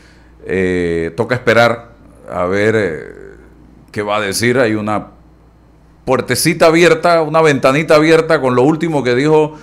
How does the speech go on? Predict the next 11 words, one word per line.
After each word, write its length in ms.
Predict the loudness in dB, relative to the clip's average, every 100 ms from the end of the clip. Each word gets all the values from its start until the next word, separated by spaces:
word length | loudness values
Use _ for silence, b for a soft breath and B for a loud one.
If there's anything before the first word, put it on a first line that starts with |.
| B B
Olmedo 420 | -4 0 2 2
Rocha 320 | 2 0 0
ayer, 480 | 0 2 0 -2 -8 -16
de 480 | -16 -8 -4 -4 -4
que 380 | -4 -4 -4 -6
ellos 260 | -2 0
van 180 | 0 0
a 40 | 0
resolver 400 | 0 -2 0 0
ese 200 | 0 -2
problema. 600 | 0 0 2 2 -2 -8